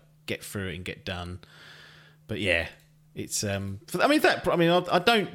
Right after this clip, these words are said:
tend to factor in price because I think you can wait to make things as cheap as you want.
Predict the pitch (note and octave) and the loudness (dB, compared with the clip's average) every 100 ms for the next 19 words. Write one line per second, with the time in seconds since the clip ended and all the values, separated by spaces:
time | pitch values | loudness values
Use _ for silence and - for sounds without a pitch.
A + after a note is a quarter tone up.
0 | - - E3+ C#3+ B2+ - C#3+ - B2+ B2+ | 0 4 4 4 2 2 0 2 0 0
1 | A#2+ C3 C3 D#3 - - B2 A2 G#2+ A2 | 0 2 4 2 -2 -2 0 0 -4 -6
2 | B2 A2+ A#2+ A#2 B2 A#2+ A#2 A#2 A#2 - | -4 -4 -2 0 2 2 0 -4 -4 -4
3 | A#2 G#2+ G#2 - G#2+ - G2 G#2 G#2 A#2+ | -4 -4 -4 -2 -2 -4 -8 -6 -4 -6